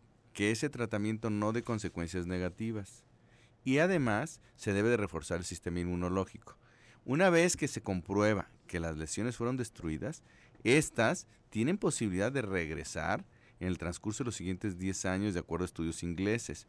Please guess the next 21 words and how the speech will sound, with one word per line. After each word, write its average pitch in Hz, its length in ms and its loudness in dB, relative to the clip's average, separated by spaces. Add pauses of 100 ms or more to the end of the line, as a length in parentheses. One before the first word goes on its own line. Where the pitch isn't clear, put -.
(260)
En 92 100 -2
Estados 107 340 0
Unidos 110 300 0
se - 80 -4
habla 101 160 0
de 90 100 -2
cuatro 87 640 0
años. 98 500 0
En 85 140 -4
Inglaterra, 90 540 -4
que 92 80 -8
tienen 90 220 -6
medicina, 92 580 -2 (560)
pues 113 160 -10
una 147 80 -2
medicina 123 340 -4
social 101 560 -2
muy 104 180 0
buena, 76 580 -6
un 82 240 -8
servicio 80 420 -8